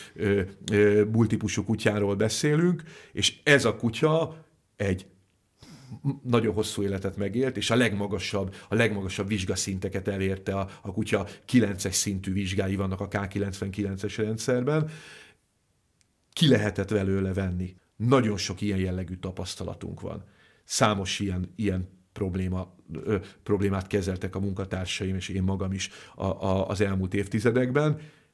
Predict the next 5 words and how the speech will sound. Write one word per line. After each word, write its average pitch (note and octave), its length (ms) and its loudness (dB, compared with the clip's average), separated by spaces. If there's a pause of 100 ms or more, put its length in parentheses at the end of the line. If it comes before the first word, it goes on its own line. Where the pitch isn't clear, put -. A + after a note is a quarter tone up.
Nagyon A#2 540 6
jól G2 280 -2
ki G2 180 -6
lehet F#2+ 460 -4
belőle F#2 800 -4